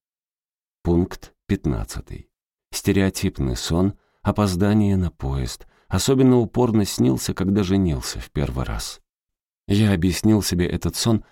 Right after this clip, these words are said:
элементарно физиологически. Перенапрягал силы, наслаждение, за которым гонишься, а оно убегает. Но сейчас я склонен думать, что смысл его шире и абстрактнее. Пытаешься схватить жизнь,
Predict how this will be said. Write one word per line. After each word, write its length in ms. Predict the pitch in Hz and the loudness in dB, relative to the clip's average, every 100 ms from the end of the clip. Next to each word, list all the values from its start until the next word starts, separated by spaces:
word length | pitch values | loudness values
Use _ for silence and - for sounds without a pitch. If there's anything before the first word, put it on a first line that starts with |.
| _ | _
элементарно 680 | 95 95 85 85 120 113 113 | 2 4 4 2 0 0 0
физиологически. 1040 | 107 107 104 98 95 76 - - - 58 - _ - | 0 0 0 -2 -2 -2 -4 -6 -6 -10 -12 _ -2
Перенапрягал 600 | 131 131 127 120 113 110 | 2 2 2 2 2 0
силы, 520 | - - 92 95 87 - - | -2 -2 0 0 -2 -8 -2
наслаждение, 960 | 101 90 85 78 69 73 92 95 90 | 0 0 0 -2 -2 0 2 2 0
за 100 | 90 | 0
которым 420 | 95 80 92 90 85 | 0 0 0 2 2
гонишься, 540 | 92 110 113 - - | 0 0 -2 -4 -6
а 200 | - 90 | -4 -2
оно 260 | 85 98 107 | 0 2 2
убегает. 680 | 85 82 76 80 76 73 - _ _ | 2 0 0 -2 -2 -6 -12 _ _
Но 140 | 82 85 | 0 0
сейчас 520 | - 78 90 90 - | 0 -2 0 -2 -2
я 120 | 107 | -4
склонен 500 | - - 90 85 78 | -4 -2 0 2 2
думать, 320 | 80 110 117 - _ - | 2 2 0 -6 _ -12
что 220 | - 90 | -4 -2
смысл 480 | - 87 98 110 110 | 0 0 0 0 2
его 240 | 95 87 | 2 0
шире 340 | 80 95 107 | -2 0 0
и 160 | 113 107 | 0 -2
абстрактнее. 800 | 101 - - 131 - - 67 - _ _ | -4 -4 -6 -6 -4 -4 -4 -4 _ _
Пытаешься 520 | - 82 90 85 - 85 | -4 -2 0 0 -2 -4
схватить 420 | - 80 - 69 | -2 -2 -2 -2
жизнь, 480 | 73 85 107 104 | -2 0 2 0